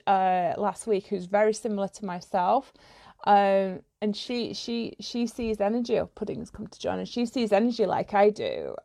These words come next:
And we were chatting the other day about how, um, people don't realize, like, people don't realize when they're wearing a mask. People don't realize when they're projecting. They don't realize when, like, the shadow is projecting or anything like that.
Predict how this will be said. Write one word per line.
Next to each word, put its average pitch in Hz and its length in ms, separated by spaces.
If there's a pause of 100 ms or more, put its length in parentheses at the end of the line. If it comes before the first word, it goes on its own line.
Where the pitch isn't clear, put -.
And 202 320
we 226 120
were 233 60
chatting 214 340
the 196 120
other 175 120
day 196 420 (380)
about 196 360
how, 196 540 (640)
um, 185 500
people 285 260
don't 370 280
realize, 208 720
like, 247 160
people 330 260
don't 277 300
realize 277 420
when 208 160
they're 208 140
wearing 214 420
a 196 60
mask. 208 440
People 233 280
don't 208 180
realize 214 320
when 202 140
they're 196 100
projecting. 208 680
They 180 80
don't 196 200
realize 202 360
when, 190 120
like, 185 140
the 214 60
shadow 220 340
is 220 100
projecting 196 540
or 185 80
anything 180 340
like 180 220
that. 202 360